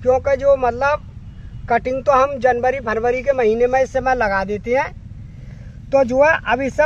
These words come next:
पक्की धूप ही चाहिए, ये छाँव में नहीं चलेगी, ये पक्की धूप में ही चलेगी। तो इसे रखने का तरीका ये है कि बस आप धूप में रख दो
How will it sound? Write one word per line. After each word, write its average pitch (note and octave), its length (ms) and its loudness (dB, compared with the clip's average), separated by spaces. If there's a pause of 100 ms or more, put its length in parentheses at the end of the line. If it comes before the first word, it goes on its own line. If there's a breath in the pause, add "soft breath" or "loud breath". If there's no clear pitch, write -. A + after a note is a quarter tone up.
पक्की D4 320 -4
धूप G#3+ 280 -4
ही D4 100 -2
चाहिए, G3+ 320 0
ये C4 180 -2
छाँव G#3+ 260 -4
में C4+ 120 -2
नहीं C#4+ 140 -2
चलेगी, C#4 340 0
ये D4 140 -8
पक्की C4 320 -6
धूप G#3 240 -8
में C4 120 -4
ही C#4 60 -4
चलेगी। E3 420 -2 (580 loud breath)
तो C4+ 140 2
इसे C#4+ 300 4
रखने B3+ 400 2
का C#4 120 2
तरीका C4 340 -2
ये A#3 180 2
है C4+ 60 2
कि C4+ 140 0
बस C4+ 200 0
आप C4 180 2
धूप F3+ 260 -8
में A#3 120 -2
रख G3 160 -2
दो A#3 140 8